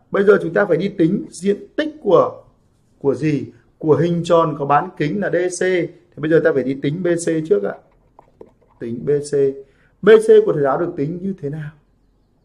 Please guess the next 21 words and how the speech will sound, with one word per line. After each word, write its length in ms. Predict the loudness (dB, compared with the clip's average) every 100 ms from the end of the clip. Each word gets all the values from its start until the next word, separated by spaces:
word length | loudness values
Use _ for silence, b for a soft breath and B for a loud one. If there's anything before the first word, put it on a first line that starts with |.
| _
Đấy, 960 | -8 -2 2 2 2 0 0 -2 -4 -8 b b b 4
đường 160 | 4 6
tròn 160 | 2
đường 140 | 2 0
kính 140 | -4
C 100 | 4 8 10
D. 40 | 10 8 2 B _
Sai 280 | -2 0 2
rồi, 400 | 2 4 2 2
đây 120 | 2
là 100 | 2
đường 240 | 0 -2
tròn 200 | -4 -2
đường 140 | -4 -4
kính 200 | -6 -2
nào 240 | 0 0
ạ? 80 | -2 -8 B B
Đường 260 | -6 -6 -4
kính 240 | -8 -8 -12 _ _ _ _
C 200 | -18 -6
D. 200 | -4 -2